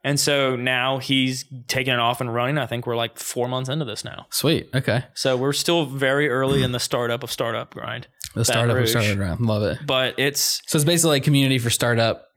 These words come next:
Speaker 2: slash entrepreneur who, people who are grinding it out.
Speaker 1: Yeah, just the people who haven't made it, a quote unquote made
Speaker 2: Right,
Speaker 1: it
Speaker 2: yeah,
Speaker 1: yet.
Speaker 2: yeah.
Speaker 1: You know, you're not gonna
Speaker 2: <clears throat>
Speaker 1: see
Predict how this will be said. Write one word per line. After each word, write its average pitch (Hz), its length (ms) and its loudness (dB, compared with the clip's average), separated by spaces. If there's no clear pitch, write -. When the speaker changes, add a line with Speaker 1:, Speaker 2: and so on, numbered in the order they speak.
Speaker 2:
slash 113 460 0
entrepreneur 110 500 0
who, 123 100 -2
people 113 300 2
who 113 60 2
are 104 80 0
grinding 107 360 0
it 95 140 -2
out. - 220 -6
Speaker 1:
Yeah, 190 240 0
just 151 400 0
the 151 100 2
people 180 460 0
who 156 260 2
haven't 139 420 -2
made 120 440 -2
it, 107 140 -8
a 147 80 -2
quote 156 340 0
unquote 135 400 -2
made 117 200 0
Speaker 2:
Right, 120 220 0
Speaker 1:
it - 20 -6
Speaker 2:
yeah, 95 140 0
Speaker 1:
yet. 95 60 0
Speaker 2:
yeah. 87 240 0
Speaker 1:
You 143 120 -2
know, 135 160 0
you're 139 160 -2
not 139 240 0
gonna 131 160 -2
Speaker 2:
<clears throat> - 0 -
Speaker 1:
see 123 540 0